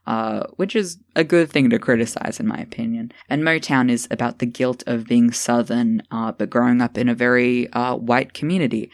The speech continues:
and not knowing if your family were the ones supporting slave liberation or they're the ones that had slaves. Um, and so that isn't, like, you know, uh, his main sort of source of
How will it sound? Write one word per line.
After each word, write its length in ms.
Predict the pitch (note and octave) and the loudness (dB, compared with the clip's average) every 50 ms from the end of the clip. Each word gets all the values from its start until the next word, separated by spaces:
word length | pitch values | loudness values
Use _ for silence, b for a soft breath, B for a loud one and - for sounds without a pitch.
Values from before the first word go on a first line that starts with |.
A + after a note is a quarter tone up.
| - - | -6 -2
and 280 | C3 B2+ B2 B2+ A#2+ B2+ | 0 2 2 0 0 0
not 220 | C3+ C3+ A2 D2 | 0 0 2 2
knowing 320 | B2 B2+ B2 B2 C3 C3 B2 | 2 2 2 4 4 2 2
if 140 | A#2+ B2 | 0 0
your 120 | B2 A#2 A#2 | 0 -2 -2
family 800 | - - - A#2 A#2 A#2 A#2+ A#2+ A#2+ A#2+ A#2+ A#2+ A#2 A2+ A2+ - - | -2 -2 -2 0 2 2 4 4 4 4 4 4 2 2 0 -2 -6
were 160 | - A#2+ A2+ | -6 -6 -4
the 100 | G#2+ F#2+ | -4 -4
ones 500 | G2 A2+ A2+ A#2 A2+ A2 G#2+ - - - - | -6 -4 -2 0 0 -2 -2 -6 -12 -14 -10
supporting 1000 | - - - A2+ - - - - A2 A2 A2+ C3 C3+ C#3 C#3+ C#3+ C#3+ C#3+ - | -10 -8 -8 -8 -10 -12 -10 -4 -2 0 0 2 2 2 2 0 -2 -4 -4
slave 380 | - - - C#3+ C3+ D3 D3 D#3 | -6 -4 -2 0 0 0 0 0
liberation 600 | D#3 D3 D3 C#3+ C#3+ D3 D3 C#3+ - D3+ C#3+ C#3+ | -2 -2 -2 0 0 0 -2 -2 -2 -2 -2 -2
or 380 | - - C3 C3 C3 C3 C3 B2+ C3+ | 0 0 0 0 0 0 -2 -2 -2
they're 180 | C3+ C3+ C3 | -2 -2 -2
the 160 | C3 - C3 | -2 -2 -2
ones 200 | C3+ C#3 C3+ C3+ | -2 -2 -2 -2
that 100 | C#3+ C#3+ | -4 -4
had 200 | C#3 C#3+ C#3+ C#3 | -4 -4 -6 -6
slaves. 480 | - - G3+ F3+ - G#2 D#2 - - - - - - | -4 -2 0 0 0 0 -2 -6 -10 -18 -12 -4 0
Um, 440 | C3+ C3+ C3+ C3 C3 C3+ C3 A#2+ - - _ _ - - _ - | 2 2 4 4 2 0 0 -2 -6 -10 _ _ -20 -18 _ -6
and 240 | D#3 D#3+ D#3 D#3+ D3+ | -6 -4 -4 -4 -6
so 340 | - - E3+ E3 E3 E3 | -6 -4 -4 -2 -2 -4
that 200 | D#3+ - F3+ F3+ | -4 -4 -4 -2
isn't, 320 | F#3 G3 F#3+ F3+ D#3 C3+ - | -4 -4 -4 -4 -6 -4 -4
like, 240 | B2+ B2+ - - - _ - A2+ - _ _ - | -4 -4 -4 -6 -10 _ -14 -16 -16 _ _ -2
you 120 | - C#3+ B2+ | 2 4 4
know, 360 | B2 A#2+ A#2+ A#2+ A#2 - - - - | 4 4 4 4 2 0 -2 -2 0
uh, 520 | A2+ A2+ A#2 A#2+ A#2+ A#2+ A#2 A2+ A2 - - - | 0 2 2 2 2 0 0 -2 -2 -4 -8 -12
his 320 | - - - B2+ B2 A#2 B2 | -14 -6 0 0 0 2 4
main 580 | B2 B2 B2 A#2+ A#2+ A#2+ A#2+ B2 B2 B2 B2+ | 4 6 6 6 6 8 8 8 6 4 2
sort 180 | A#2+ - B2 A#2+ | 0 -2 -2 -2
of 80 | A2+ | -2
source 500 | - - - - A2+ A2+ A2+ A2+ - - - | -4 -6 -4 -2 -2 -2 -2 -2 -4 -8 -8
of 360 | - - A2 G#2+ G#2+ A2+ - | -6 -4 -4 -4 -4 -8 -12